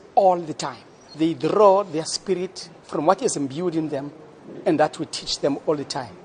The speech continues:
to reflect on that. For South Africans, it shows where the whole unity of this country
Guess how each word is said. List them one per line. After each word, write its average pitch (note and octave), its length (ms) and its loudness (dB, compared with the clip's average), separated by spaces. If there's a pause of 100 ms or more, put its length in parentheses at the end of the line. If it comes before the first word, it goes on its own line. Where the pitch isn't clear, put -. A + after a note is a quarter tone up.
(300)
to - 80 0
reflect C#3+ 420 -2
on B2+ 120 -6
that. - 260 -16 (540)
For F#3 160 0
South A3 200 6
Africans, C4 600 0 (400)
it G#3 120 -2
shows - 720 0 (320)
where F3+ 160 8
the D#3+ 140 2
whole F3 240 4
unity F3+ 420 0
of D#3 80 -4
this D#3+ 140 -6
country D3+ 380 -2